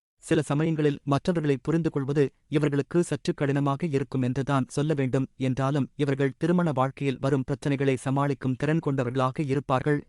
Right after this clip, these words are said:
சிறு வயதில் கஷ்டப்பட்டாலும், மத்திம வயதிற்கு பிறகு வாழ்க்கையில் நிலையான முன்னேற்றம் உண்டாகும்.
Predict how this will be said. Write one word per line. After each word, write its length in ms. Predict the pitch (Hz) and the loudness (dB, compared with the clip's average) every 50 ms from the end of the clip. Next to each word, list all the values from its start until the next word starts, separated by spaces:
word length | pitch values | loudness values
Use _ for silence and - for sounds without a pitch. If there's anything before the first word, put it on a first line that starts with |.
| _ _ _ _ - | _ _ _ _ -4
சிறு 200 | - 175 180 185 | 0 0 2 2
வயதில் 340 | 170 156 147 139 139 127 - | 2 2 2 0 0 -2 -2
கஷ்டப்பட்டாலும், 800 | - 139 - - 180 - - 139 - - 131 131 151 139 123 - _ _ _ | -4 -6 -2 -2 -4 -4 -4 -6 -4 -2 0 0 0 0 0 -2 _ _ _
மத்திம 400 | 135 139 139 - - 190 180 160 | 0 0 0 0 0 0 0 2
வயதிற்கு 400 | 139 131 135 139 - - - 151 139 | 2 0 0 0 -2 -2 -4 -4 -2
பிறகு 280 | - 143 143 139 143 | 0 -2 0 0 0
வாழ்க்கையில் 460 | 123 127 135 151 - - 156 151 131 | 0 0 0 0 -2 -4 -4 -4 -2
நிலையான 420 | - 131 135 143 147 151 151 175 156 | -2 -2 -2 0 0 0 0 0 0
முன்னேற்றம் 480 | 135 135 143 147 143 - - 143 131 | 0 0 0 0 -2 -2 -2 -2 -2
உண்டாகும். 460 | 123 127 123 131 127 123 147 139 135 | 0 0 0 0 0 2 0 0 0